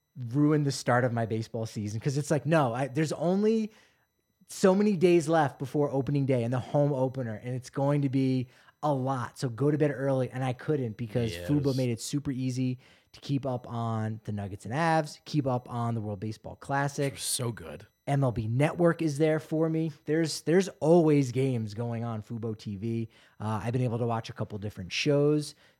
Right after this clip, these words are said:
Speaker 1: Uh, I t-, I've talked about it before, The Dana Carvey Show. Did
Speaker 2: Yeah?
Speaker 1: you know that was a show?
Speaker 2: No, I
Speaker 1: Did you know that was a
Speaker 2: didn't.
Speaker 1: thing?
Speaker 2: Didn't know you still did
Speaker 1: Yes.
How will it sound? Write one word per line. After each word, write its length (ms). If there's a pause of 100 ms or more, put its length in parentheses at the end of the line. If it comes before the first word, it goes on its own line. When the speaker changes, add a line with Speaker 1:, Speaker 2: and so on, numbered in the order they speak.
(120)
Speaker 1:
Uh, 320
I 140
t-, 160
I've 100
talked 220
about 140
it 20
before, 440
The 80
Dana 480
Carvey 460
Show. 240 (180)
Did 80
Speaker 2:
Yeah? 120
Speaker 1:
you 60
know 80
that 80
was 120
a 40
show? 300 (140)
Speaker 2:
No, 240
I 60
Speaker 1:
Did 40
you 60
know 40
that 20
was 80
a 40
Speaker 2:
didn't. 20
Speaker 1:
thing? 160 (120)
Speaker 2:
Didn't 160
know 100
you 100
still 220
did 80
Speaker 1:
Yes. 380